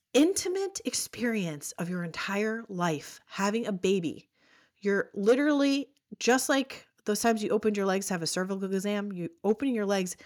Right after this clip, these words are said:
and a life is gonna come out of you. And you're gonna be surrounded by people you don't know. So I go to this lady for the end of my pregnancy,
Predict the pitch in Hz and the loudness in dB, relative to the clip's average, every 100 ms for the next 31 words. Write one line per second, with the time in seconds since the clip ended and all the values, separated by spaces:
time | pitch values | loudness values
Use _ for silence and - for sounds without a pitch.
0 | - _ 196 156 170 226 220 190 170 156 | -20 _ -2 2 4 4 2 -2 -2 -2
1 | 156 156 147 147 143 190 _ _ - - | -2 0 -2 -2 -4 -4 _ _ -20 -20
2 | - _ _ _ 208 196 220 220 226 214 | -20 _ _ _ 2 4 2 2 0 0
3 | 208 180 170 196 226 220 180 185 196 190 | 0 2 2 4 2 2 2 0 -4 -4
4 | 180 175 156 - 165 175 165 147 208 320 | -4 -4 -4 0 0 0 -4 -4 -4 -6
5 | _ _ _ _ _ _ _ _ _ _ | _ _ _ _ _ _ _ _ _ _
6 | _ _ _ - - - 226 208 196 - | _ _ _ -8 0 6 8 8 4 -4
7 | _ _ _ _ - 262 320 269 226 214 | _ _ _ _ 4 6 6 6 4 2
8 | - 180 156 151 214 - _ _ _ - | 2 2 2 0 -4 -10 _ _ _ -6
9 | - 202 180 175 - _ _ _ - 190 | 2 4 4 2 -6 _ _ _ -2 0
10 | 220 220 208 185 170 175 165 160 151 - | 2 2 2 0 -2 -2 -6 -6 -10 -6
11 | 151 196 | -6 -6